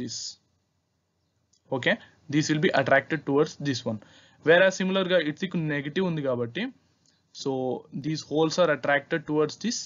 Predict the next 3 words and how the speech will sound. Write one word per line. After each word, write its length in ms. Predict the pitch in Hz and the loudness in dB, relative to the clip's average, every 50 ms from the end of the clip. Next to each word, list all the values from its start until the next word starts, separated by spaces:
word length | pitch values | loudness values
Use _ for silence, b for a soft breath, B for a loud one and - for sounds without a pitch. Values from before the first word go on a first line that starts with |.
| - _ _ _ _ _ _ _ _ _ _ _ _ _ - 139 143 143 | -12 _ _ _ _ _ _ _ _ _ _ _ _ _ -8 -6 -4 -2
negative 340 | 143 135 127 135 117 160 196 202 - - | -2 -4 -4 -2 -2 -2 -2 0 0 0
terminal. 420 | 151 139 127 123 117 120 117 113 104 - _ _ _ _ _ _ _ _ _ _ _ _ _ _ b b b b b b b b b b - - | 0 2 0 -2 -2 -2 -4 -6 -8 -10 _ _ _ _ _ _ _ _ _ _ _ _ _ _ b b b b b b b b b b -4 0
So 80 | - | 2